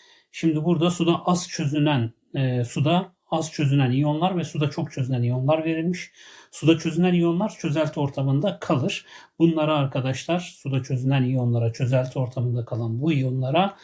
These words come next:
net, e, seyirci iyonlar denir. Suda az çözünen iyonlar ise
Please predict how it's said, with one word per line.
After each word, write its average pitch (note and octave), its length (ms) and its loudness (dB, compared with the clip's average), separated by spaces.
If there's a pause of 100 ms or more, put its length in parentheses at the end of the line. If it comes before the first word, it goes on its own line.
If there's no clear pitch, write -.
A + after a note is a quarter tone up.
(360)
net, D#3+ 520 2
e, B2+ 560 -4 (680)
seyirci C#3 600 2
iyonlar A2+ 420 0
denir. - 440 -18 (4000)
Suda F#3+ 360 2
az A3+ 200 2
çözünen E3+ 420 2
iyonlar C#3 480 4
ise B2+ 520 -4